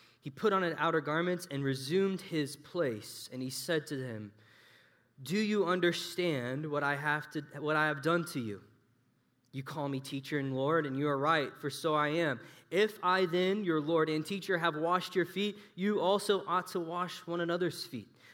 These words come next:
For I have given you an example that you also should do just as I, just as I have done to you. Truly, truly, I say to you, a servant is not greater than his master, nor is a messenger greater than the one who sent him.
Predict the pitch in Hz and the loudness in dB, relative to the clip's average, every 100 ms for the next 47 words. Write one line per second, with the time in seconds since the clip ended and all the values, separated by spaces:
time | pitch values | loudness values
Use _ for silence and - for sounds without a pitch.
0 | - 160 175 190 156 185 185 175 170 160 | -2 2 4 4 2 2 2 2 2 2
1 | 147 160 165 151 131 123 147 175 160 190 | 0 0 0 0 -2 -2 -2 -2 0 0
2 | 190 185 - 185 147 147 131 120 139 180 | 2 -2 0 -2 0 -2 -2 -4 0 0
3 | - 170 156 147 147 - 147 190 196 165 | 0 -4 -2 -2 -4 -6 -4 -2 -2 -4
4 | 156 156 151 135 123 143 143 143 - - | -2 -2 -2 -6 -4 -2 -2 -4 -12 -20
5 | _ - 165 139 120 110 92 - - _ | _ -6 -2 -2 -2 -4 -6 -16 -20 _
6 | - - 208 220 214 - 170 143 127 117 | -12 -4 -2 -2 -4 0 2 2 0 -4
7 | - 165 156 151 117 98 - - 131 127 | -2 0 0 0 -2 -4 -10 -8 -4 -4
8 | - 185 190 190 175 151 135 170 202 151 | -2 2 4 2 -2 -4 -2 2 2 2
9 | 151 139 123 117 107 117 143 156 - 170 | 0 2 0 -4 -6 -4 -4 -4 0 2
10 | 160 - - - 156 180 185 170 160 - | 2 -2 -20 -12 -2 2 4 4 4 -2
11 | - - 147 151 151 165 156 156 151 143 | -14 -4 -2 0 0 0 -2 -2 0 0
12 | 131 147 151 135 135 127 127 120 123 - | 2 2 4 2 0 -2 -4 -6 -8 -10
13 | - 131 113 - 104 98 | -8 -8 -8 -12 -14 -14